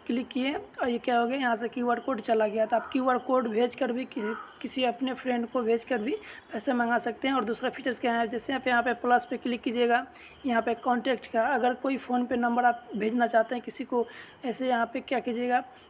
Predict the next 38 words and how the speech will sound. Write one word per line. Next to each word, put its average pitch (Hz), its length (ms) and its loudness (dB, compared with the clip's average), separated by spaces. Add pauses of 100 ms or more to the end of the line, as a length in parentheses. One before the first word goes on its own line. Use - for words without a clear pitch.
(720)
जैसे 220 260 -4
ही 262 60 0
आप 254 160 -6
नंबर 247 240 0
यहाँ 240 140 2
पे 233 120 -6
क्लिक 233 240 -4
कीजिएगा 247 400 -2
और 247 80 -2
सेंड 240 300 -2
कीजिएगा, 240 380 -2
वो 302 200 -2
आप 240 160 2
फ़ोन 233 220 -2
पे 254 120 -2
नंबर 233 260 -2
चला 233 260 2
जाएगा। 220 280 0
जैसे 226 240 -4
ही 269 60 0
फ़ोन 247 240 -2
पे 240 100 -4
नंबर 240 240 0
चला 247 240 -4
जाएगा 247 320 0 (400)
और 262 160 2 (240)
पैसा 254 280 2
किसी 262 260 -8
को 254 100 -2
भेजना 233 380 0
है, 233 80 4
डायरेक्ट 233 300 -2
यहाँ 240 140 4
पे 240 120 -6
नंबर 233 300 0
पे 254 140 -4
क्लिक 240 280 0
करेगा 254 340 0